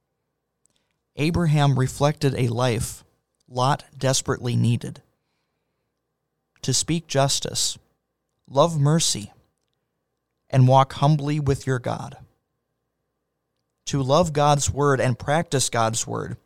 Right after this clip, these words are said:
means to speak justice, to teach your family what to do and not to do according to God, to love mercy, to rejoice in the forgiving love of God who comes to us,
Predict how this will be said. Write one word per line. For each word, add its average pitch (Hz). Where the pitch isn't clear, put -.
means 170
to 156
speak 156
justice, -
to 135
teach 175
your 139
family 151
what 135
to 147
do 147
and 139
not 160
to 135
do 117
according 151
to -
God, 147
to -
love 147
mercy, 139
to 156
rejoice 147
in 160
the 151
forgiving 165
love 156
of 135
God 139
who 151
comes 165
to -
us, 131